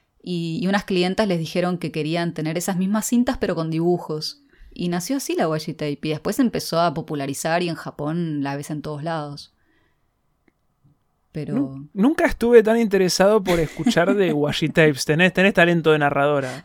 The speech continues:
Speaker 2: se nota.
Speaker 1: <laughs> Y ahora hay washi, ¿sabés la, cuál es la moda ahora? Las washi tapes transparentes, tan bárbaras. Tienen los dibujos, pero es como que el fondo es todo
Speaker 2: Sí.
Speaker 1: transparente. Y esas me encantan. Y bueno, yo las encuentro, no sé cómo buceo. Mira, me, me he llegado a meter en páginas chinas,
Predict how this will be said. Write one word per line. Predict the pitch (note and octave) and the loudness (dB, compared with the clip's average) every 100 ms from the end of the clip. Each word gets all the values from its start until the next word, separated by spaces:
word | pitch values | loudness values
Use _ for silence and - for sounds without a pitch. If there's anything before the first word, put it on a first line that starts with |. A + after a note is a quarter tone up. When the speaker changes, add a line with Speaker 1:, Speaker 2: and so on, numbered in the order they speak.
| - | 2
Speaker 2:
se | C#4 | 4
nota. | C#4+ C4+ B3 B2+ G3+ - | 4 2 0 -2 -10 -12
Speaker 1:
<laughs> | - - - - - - - | -20 -20 -20 -20 -16 -16 -10
Y | - | 2
ahora | F#3 A#3+ | 6 8
hay | |
washi, | A3+ F3+ F#3 | 6 6 0
¿sabés | - G3 | 2 6
la, | B3 - | 6 6
cuál | F3 | 4
es | E3+ | 4
la | F3 | 2
moda | E3 F3+ E3+ | 4 2 4
ahora? | E3 G3+ G#3 F#3 _ | 4 4 2 -2 _
Las | - F3 | -8 -4
washi | F3 D#3+ | -2 0
tapes | F3+ F3 | -2 0
transparentes, | G#3 - E3 D#3+ D#3+ D3 D3 - | -4 -4 -4 -4 -4 -6 -8 -12
tan | F#3 F#3 F#3+ | -6 -4 0
bárbaras. | F#3 F3 D#3+ C#3+ | 2 2 0 -4
Tienen | - F#3+ G3 | 0 0 2
los | F3 | 2
dibujos, | F3+ G#3+ G#3+ F#3+ A#3 - | 4 2 2 -2 -2 -4
pero | F3+ | -6
es | E3+ | -4
como | F#3 E3+ | -4 -4
que | D#3 | -4
el | |
fondo | D#3 F3+ F#3+ | -2 0 0
es | F3+ | 0
todo | F3 | 2
Speaker 2:
Sí. | E3+ | 4
Speaker 1:
transparente. | D#3 C#3+ D#3 D#3+ D3+ E3 D#3 _ - - _ _ _ - | 4 4 0 -2 -6 -10 -12 _ -20 -20 _ _ _ -12
Y | D3 | -6
esas | D3 F3 D#3 | -4 -4 -4
me | |
encantan. | D3 D3+ D3 C#3 C#3+ D3+ _ _ _ _ _ _ _ _ | -4 -4 -6 -6 -8 -10 _ _ _ _ _ _ _ _
Y | G#3 A#3+ | -6 -2
bueno, | B3+ | -2
yo | G#3+ B3 | -2 -2
las | B3+ | 0
encuentro, | D4+ C#4+ A3 F#3+ | -2 2 2 2
no | F#3 | -2
sé | - | -2
cómo | A#3+ A#3+ B3 | 0 2 2
buceo. | F#3 - G3 G#3+ | 0 -2 0 0
Mira, | G3 F3+ E3 | 0 0 0
me, | D#3+ F3 E3 | 0 -4 -4
me | F#3 G3 | -6 -6
he | |
llegado | - A3+ G#3 | -2 0 2
a | |
meter | G3 D#3 E3+ | 2 -2 -2
en | F#3+ | -4
páginas | F3 E3 G3 D#3+ | -4 -4 -4 -6
chinas, | - - F3 F#3 D#3+ D#3+ - | -6 -6 -4 -2 -4 -6 -12